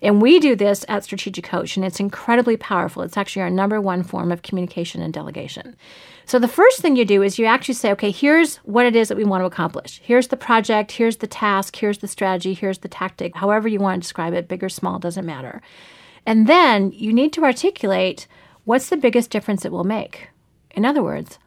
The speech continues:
why? Why are we spending our time doing this as opposed to something else? There are lots of choices about what we could all do every day. Unless people are really clear and convinced on why it's important to do this as opposed to something else,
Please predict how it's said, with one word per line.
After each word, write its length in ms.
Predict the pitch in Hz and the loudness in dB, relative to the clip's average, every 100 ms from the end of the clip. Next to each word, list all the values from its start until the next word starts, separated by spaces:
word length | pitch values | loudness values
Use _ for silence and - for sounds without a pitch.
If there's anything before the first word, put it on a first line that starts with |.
| _ - | _ -6
why? 480 | 175 190 - - _ _ | -2 -2 -6 -14 _ _
Why 240 | - 175 226 | -6 0 2
are 80 | 302 | 4
we 120 | 302 | 2
spending 260 | - 247 | 0 -2
our 80 | 233 | -2
time 220 | 208 214 | -2 -2
doing 240 | 190 175 170 | 0 0 0
this 340 | 240 - - - _ | -2 -2 -10 -18 _
as 100 | 220 | -8
opposed 380 | 233 233 208 208 | -6 -4 -4 -6
to 80 | - | -8
something 380 | - 208 208 196 | -10 -8 -8 -8
else? 420 | 220 - - - _ | -8 -8 -12 -20 _
There 140 | 180 262 | -4 -2
are 100 | 208 | 2
lots 320 | 214 285 285 | 4 4 0
of 80 | 294 | -4
choices 380 | 277 269 254 | 0 0 -2
about 220 | 214 208 - | -2 -2 -4
what 160 | 185 | -8
we 80 | 190 | -6
could 140 | 208 | -6
all 220 | - 196 196 | -2 0 0
do 200 | 202 196 | -2 -4
every 220 | 170 156 | -6 -10
day. 300 | - - - - - - - - | -12 -12 -14 -18 -20 -20 -16 0
Unless 400 | 233 220 294 - | 4 6 4 4
people 320 | 381 - 233 | 2 4 2
are 140 | 196 | 2
really 360 | 180 214 262 294 | 2 0 2 0
clear 400 | - - 247 226 | -2 -2 0 0
and 100 | 180 | 0
convinced 640 | 202 175 254 208 180 - - | -2 -2 0 0 -4 -10 -8
on 460 | 180 175 180 175 180 _ - | -4 -2 -2 -6 -8 _ -14
why 440 | 175 170 254 339 | -8 0 2 2
it's 200 | 208 - | 0 -2
important 520 | 185 170 185 165 233 311 | -6 -4 -6 -2 -4 -4
to 80 | |
do 140 | 196 170 | -6 -6
this 240 | 165 165 | -6 -8
as 100 | 170 | -8
opposed 260 | 170 - 165 | -12 -10 -12
to 60 | - | -10
something 300 | 156 151 151 | -10 -10 -6
else, 400 | 165 202 - | -6 -6 -12